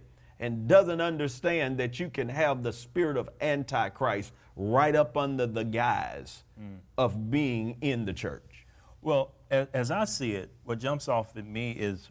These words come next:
Speaker 2: recognizing, first and foremost, it's, it's an unwilling-, unwillingness to acknowledge his authority.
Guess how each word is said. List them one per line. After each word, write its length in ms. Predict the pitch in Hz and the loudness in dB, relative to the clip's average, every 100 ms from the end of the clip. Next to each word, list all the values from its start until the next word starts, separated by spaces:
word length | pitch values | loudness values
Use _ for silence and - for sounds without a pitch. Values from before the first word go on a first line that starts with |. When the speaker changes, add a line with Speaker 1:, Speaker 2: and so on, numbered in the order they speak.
| - - | -14 -2
Speaker 2:
recognizing, 880 | 113 117 110 107 107 104 95 98 | 0 0 -2 -2 0 0 -2 -4
first 400 | 95 - 110 107 | -6 -4 -4 -4
and 100 | 101 | -10
foremost, 720 | - 123 117 104 98 92 - - - - - | -6 -2 -2 -2 -6 -8 -16 -18 -20 -20 -12
it's, 280 | 131 120 - - | -8 -8 -8 -8
it's 180 | 127 123 | -10 -6
an 100 | 120 | -4
unwilling-, 680 | 139 131 139 135 117 107 107 - 127 | -2 0 0 0 -4 -8 -12 -8 -4
unwillingness 800 | 127 113 139 147 110 104 98 - | -4 0 0 0 0 -2 -6 -8
to 140 | 113 | -6
acknowledge 640 | 98 98 104 107 101 95 98 - | -4 -2 -2 0 -2 -6 -12 -14
his 180 | 110 95 | -10 -10
authority. 500 | 92 - 92 - - | -10 -8 -8 -8 -16